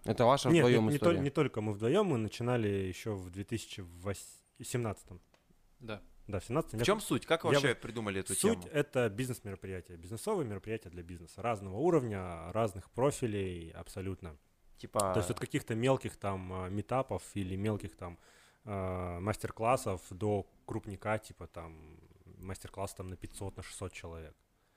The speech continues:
Speaker 3: Ну, это команда, которая в коворкинге просто там как-то органично
Speaker 4: Пацаны, чья кофта?
Speaker 2: Ну,
Speaker 1: Моя.
Speaker 2: там Кур-
Speaker 1: Ну, хуй с ней.
Speaker 2: кофта.
Speaker 4: Леня с-, э, написал,
Speaker 1: Мгм.
Speaker 4: "Чья-то кофта под угрозой".
Speaker 1: Мгм.
Speaker 3: Да ладно.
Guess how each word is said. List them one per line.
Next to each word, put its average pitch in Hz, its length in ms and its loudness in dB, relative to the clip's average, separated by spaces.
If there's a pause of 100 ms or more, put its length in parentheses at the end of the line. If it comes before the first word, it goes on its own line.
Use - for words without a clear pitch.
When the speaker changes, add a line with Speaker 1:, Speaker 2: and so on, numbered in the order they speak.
(600)
Speaker 3:
Ну, 175 260 2 (260)
это 139 460 6 (200)
команда, 160 360 6
которая 113 460 8
в - 80 -4
коворкинге 127 480 6
просто - 280 0
там 95 180 -2
как-то 104 300 -2
органично 104 720 0
Speaker 4:
Пацаны, 113 380 -2
чья 120 200 0
кофта? 95 420 -10 (3250)
Speaker 2:
Ну, 139 100 0
Speaker 1:
Моя. 120 160 4
Speaker 2:
там 104 180 2 (320)
Кур- - 180 -12
Speaker 1:
Ну, - 60 -6
хуй - 220 -10
с - 20 -14
ней. - 80 -10
Speaker 2:
кофта. 101 240 -6
Speaker 4:
Леня 107 320 2
с-, - 220 -18
э, 98 160 -4
написал, 92 340 -6
Speaker 1:
Мгм. 101 200 -8
Speaker 4:
"Чья-то 107 280 2
кофта - 360 -8 (140)
под 107 180 6
угрозой". 92 520 -2 (120)
Speaker 1:
Мгм. 90 300 -12 (300)
Speaker 3:
Да 131 140 4
ладно. 95 240 4